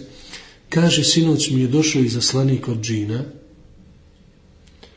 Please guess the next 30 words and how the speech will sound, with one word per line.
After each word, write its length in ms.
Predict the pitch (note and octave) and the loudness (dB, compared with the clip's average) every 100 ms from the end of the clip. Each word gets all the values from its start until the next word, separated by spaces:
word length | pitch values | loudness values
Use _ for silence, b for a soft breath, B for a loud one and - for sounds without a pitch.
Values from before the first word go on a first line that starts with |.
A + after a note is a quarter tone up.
| b b b b _ | b b b b _
koji 260 | - D3+ D#3 | 0 4 4
je 120 | C3 | 4
tražio 520 | - C3 D3 D#3 D#3+ | 2 0 2 4 4
da 120 | C3+ B2+ | 2 0
ih 120 | A2 - | -4 -2
podučim 500 | D3 D3 - C3+ A2+ | 0 0 -2 -4 -2
propisima 560 | C3 C3+ C3 C3+ A#2+ | -4 -2 -4 -2 -4
vjere 420 | A2+ A#2 C3 C3 | -2 -2 2 0
za 140 | A2+ A2+ | 0 -4
njih.” 420 | G#2 F#2 - - - - - _ _ _ _ - - _ _ _ _ _ - b b b b b b b | -6 -8 -14 -20 -20 -20 -20 _ _ _ _ -20 -20 _ _ _ _ _ -20 b b b b b b b
I 100 | D#3 | 2
onda 160 | D3 C#3+ | 4 2
ih 120 | C#3+ | 2
je 80 | - | -2
poslanik 440 | A#2+ - D3 C3 | -2 0 0 2
odveo 240 | C#3+ C#3+ C3 | 0 0 0
do 160 | A#2+ | 0
mjesta 320 | B2+ C#3+ C#3 | 0 0 0
gdje 160 | B2 A#2+ | -2 -2
su, 120 | - | -4
gdje 120 | A#2 | -4
je 40 | A#2 | -2
bila 200 | C3 B2+ | 0 0
naložena 440 | B2+ C3 A2+ A2+ | 0 -2 -2 -4
vatra, 320 | A#2+ C3+ - | -2 -4 -4
gdje 120 | A2+ A2+ | -6 -6
su 160 | - | -6
džini 200 | A2+ B2 | -6 -4
naložili 400 | A2+ A2+ A2+ A2 | -4 -4 -6 -6
vatru, 360 | A2+ B2+ - | -6 -8 -6